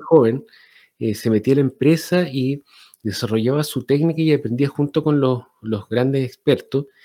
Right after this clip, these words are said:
y eso le permitió a la empresa tener durante tantos años esta estética que es tan, no voy a decir que es uniforme, pero digamos sí que es, eh, estable. Porque si tú ves una película Disney o ves un corto Disney, tiene como una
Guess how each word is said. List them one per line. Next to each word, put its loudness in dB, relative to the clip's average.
y 2
eso 2
le 0
permitió 2
a 6
la 6
empresa 0
tener 2
durante -2
tantos -4
años 0
esta -4
estética -4
que -6
es -8
tan, -2
no 2
voy 6
a 6
decir -4
que -4
es -2
uniforme, 2
pero -2
digamos 0
sí -4
que 0
es, -8
eh, -4
estable. -4
Porque -4
si -8
tú 0
ves 6
una 4
película 2
Disney 0
o 0
ves 0
un 0
corto 0
Disney, -2
tiene 0
como 2
una 2